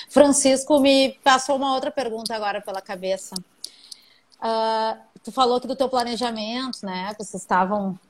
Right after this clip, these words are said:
ah, com tudo já organizado. O que que tu sentiu quando veio esse baque da pandemia? O que que tu, Francisco Milagres, assim,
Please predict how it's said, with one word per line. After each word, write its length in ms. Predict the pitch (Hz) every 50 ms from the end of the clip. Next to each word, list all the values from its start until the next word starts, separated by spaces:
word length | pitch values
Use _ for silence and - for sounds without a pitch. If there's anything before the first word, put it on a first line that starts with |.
| _ -
ah, 200 | - 196 190 185
com 200 | 185 - 208 196
tudo 240 | 196 202 214 208 226
já 80 | 208 220
organizado. 800 | 214 208 202 202 196 180 190 175 165 165 180 196 208 - 208 214
O 100 | 202 - _ _ _ _ _ _ _ _ _ _ _ _ _ _
que 120 | - - 349
que 120 | 349 -
tu 140 | - - 494
sentiu 800 | - - 403 349 277 254 - - - 269 247 240 240 240 247 233 -
quando 320 | - 254 226 226 214 220 196
veio 260 | 190 226 214 214 220
esse 160 | 214 214 233
baque 560 | 185 175 202 185 190 - - - - 185 165 - _ _ _ _ _ _ _ _ _ _ _ _ _ _ _
da 100 | 214 208
pandemia? 720 | 208 226 220 214 202 208 202 196 190 180 175 170 185 180 - _ _ _ _ _ _ _ _
O 20 |
que 120 | _ - 302
que 120 | - 349
tu, 380 | 370 - - 339 330 339 320 302
Francisco 680 | 311 302 269 262 247 - - 285 285 320 320 - 339
Milagres, 640 | 302 285 294 277 254 240 214 214 208 196 196 190 185
assim, 300 | 202 202 247 220 202 185